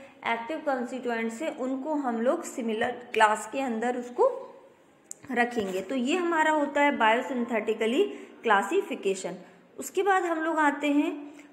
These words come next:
फार्माकोलॉजिकल बेस पे। अब फार्माकोलॉजिकल बेस पे आता है फार्माकोलॉजिकल रिस्पॉन्स, मीन्स अगर कोई एनाल्जेसिक है, एनाल्जेसिक का मतलब होता है कोई किसी का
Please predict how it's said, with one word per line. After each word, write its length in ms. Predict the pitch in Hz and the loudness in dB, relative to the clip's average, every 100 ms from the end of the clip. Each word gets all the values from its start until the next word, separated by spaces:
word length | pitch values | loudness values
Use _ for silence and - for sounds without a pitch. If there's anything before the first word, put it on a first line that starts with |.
| - | -4
फार्माकोलॉजिकल 880 | 254 240 247 269 294 277 285 294 294 | 2 4 4 2 4 2 0 0 2
बेस 320 | 262 269 269 - | 2 0 -4 -4
पे। 260 | 285 285 285 - - - | -4 -4 -6 -14 -12 -4
अब 100 | 240 | -2
फार्माकोलॉजिकल 1000 | 240 208 208 240 330 330 339 339 359 359 | 2 2 2 -2 0 2 2 0 0 -2
बेस 400 | 277 277 277 - | -2 -4 -6 -6
पे 160 | 311 320 | -2 -2
आता 420 | - 208 202 247 | 2 2 2 0
है 220 | 277 294 | -2 -2
फार्माकोलॉजिकल 1080 | 302 233 202 220 247 226 202 233 226 285 339 | 0 0 0 0 0 2 0 -2 -2 -2 -2
रिस्पॉन्स, 800 | 277 202 - - 208 202 180 - | -2 -4 -4 -4 -2 -2 -6 -8
मीन्स 460 | 226 220 262 330 - - - - - - | -4 -2 0 0 -4 -12 -20 -20 -10 -4
अगर 340 | 226 285 339 | 0 2 2
कोई 600 | 339 - 269 269 294 - - - - - | 0 -2 0 2 0 -4 -14 -20 -8 -2
एनाल्जेसिक 800 | 214 202 220 240 262 262 302 302 | 2 4 2 2 0 -2 -4 0
है, 240 | 294 285 | 0 0
एनाल्जेसिक 640 | 208 220 240 254 247 277 - | 0 0 0 -2 -2 -6 -2
का 80 | |
मतलब 360 | 254 254 254 247 | -2 -2 -4 -4
होता 240 | 254 247 | -4 -2
है 120 | 247 247 | -4 -4
कोई 200 | 247 240 | -4 -4
किसी 280 | 233 240 | -6 -8
का 300 | 240 247 269 | -4 -2 -2